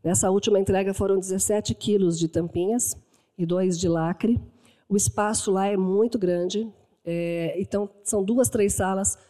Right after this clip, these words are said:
só com as tampinhas. Quando você leva lá as tampinhas,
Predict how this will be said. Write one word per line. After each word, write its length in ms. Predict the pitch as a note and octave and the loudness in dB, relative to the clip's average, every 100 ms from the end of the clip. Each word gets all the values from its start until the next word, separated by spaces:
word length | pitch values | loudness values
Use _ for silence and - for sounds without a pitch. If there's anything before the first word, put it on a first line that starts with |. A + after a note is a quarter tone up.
| _ | _
só 340 | - - A3+ C4 | -10 -4 -2 0
com 80 | |
as 80 | A#3 | 0
tampinhas. 460 | - G3+ D3+ C#3 - | 0 0 2 0 0
Quando 180 | G#3+ A3 | 0 2
você 260 | A#3 B3 | 2 2
leva 440 | G#3 G#3 B3 A3 F3 | 4 4 2 2 0
lá 420 | F#3+ G#3+ A3+ - _ _ _ | 0 -2 -6 -16 _ _ _
as 140 | E3+ - | -6 -2
tampinhas, 640 | D#3 D#3 G#3 F#3+ D#3 | -2 2 4 4 0